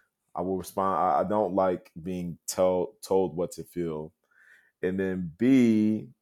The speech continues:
um, a higher level of empathy and patience. Um, you know, I feel like before I was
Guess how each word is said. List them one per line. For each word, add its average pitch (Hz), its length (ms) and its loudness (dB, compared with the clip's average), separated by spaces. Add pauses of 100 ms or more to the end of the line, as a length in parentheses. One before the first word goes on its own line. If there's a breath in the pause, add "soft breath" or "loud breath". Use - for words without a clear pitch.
(160)
um, 98 500 0
a - 80 2
higher 147 360 8
level 107 340 4
of 90 160 -6
empathy 107 440 -6
and 87 120 -6
patience. 92 720 -6 (380)
Um, 90 580 -2 (880)
you 101 140 -2
know, 95 280 0
I 92 60 2
feel 127 160 0
like 113 220 8
before 101 540 4
I 90 80 6
was 92 500 -2